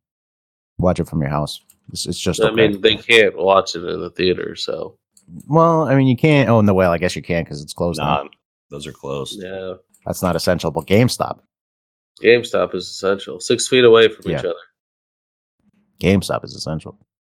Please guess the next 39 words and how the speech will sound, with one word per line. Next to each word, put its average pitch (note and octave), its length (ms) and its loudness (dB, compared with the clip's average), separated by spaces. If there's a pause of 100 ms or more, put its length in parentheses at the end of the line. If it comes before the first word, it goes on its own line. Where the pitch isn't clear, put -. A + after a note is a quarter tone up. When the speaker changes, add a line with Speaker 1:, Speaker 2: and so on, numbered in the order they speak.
(540)
Speaker 1:
No, F2 220 -2
I, G2 280 2
I A#2 40 4
think A2+ 220 0
it's, - 360 -8 (320)
think G#2+ 160 4
it's - 160 -4
silly F2+ 280 2
because E2 380 -4
I G2 100 2
did F#2 220 0
the, F#2 280 2
I G2 120 2
told, A#2+ 280 2
I G2 40 4
was G2 120 -2
telling D3+ 200 2
Samantha F2 340 -2
the D2 100 -4
other C#2+ 140 -2
day, C#2 120 -2
like, C#2 220 -6
"Look, G2 280 0
I F#2+ 120 2
bought F#2+ 360 2 (420)
Borderlands F2 480 2
three F2+ 200 0
for E2+ 160 -6
twenty-nine F2 540 0
ninety-nine E2+ 440 -2
and E2 160 -4
we've E2 140 -2
already E2 220 0
played F2+ 260 -2
it F2 80 -2
for, F2+ 120 -4
like, C#2+ 220 -4
fifty E2+ 340 0
hours." F2 380 0